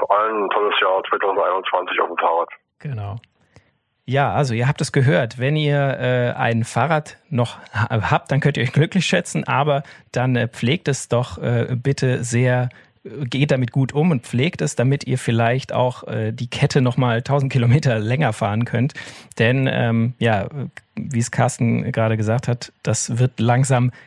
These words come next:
Speaker 2: knapp, das Material. Das wird's sicher wieder geben. Ihr müsst euch jetzt nicht, äh, das nächste Jahr kommt auf jeden Fall, aber, ähm, wenn ihr ein Ersatzteil braucht, dann müsst ihr euch eventuell auf längere Wartezeiten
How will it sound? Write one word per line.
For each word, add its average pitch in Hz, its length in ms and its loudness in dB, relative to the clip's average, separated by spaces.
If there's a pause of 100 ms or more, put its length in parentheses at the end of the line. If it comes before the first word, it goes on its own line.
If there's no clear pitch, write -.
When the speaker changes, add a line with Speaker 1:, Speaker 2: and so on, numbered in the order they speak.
Speaker 2:
knapp, - 280 0
das - 180 -2
Material. 95 540 -2
Das 95 180 -4
wird's 156 260 2 (300)
sicher 147 300 2
wieder 120 200 2
geben. 185 420 2
Ihr 143 160 2
müsst 143 240 0
euch 135 100 0
jetzt 123 220 -2
nicht, 139 260 0
äh, 123 220 2 (360)
das 135 140 2
nächste 139 280 2
Jahr 127 180 0
kommt 127 240 -2
auf 123 120 -6
jeden 120 160 -2
Fall, 156 360 0
aber, 135 480 -2
ähm, 123 580 -2
wenn 131 360 2
ihr 135 180 0
ein 117 100 2
Ersatzteil 113 380 0
braucht, 113 400 -2
dann 113 260 0 (560)
müsst 123 200 2
ihr 107 100 2
euch 113 160 0
eventuell 120 380 2
auf 123 120 0
längere 107 480 0
Wartezeiten 104 840 0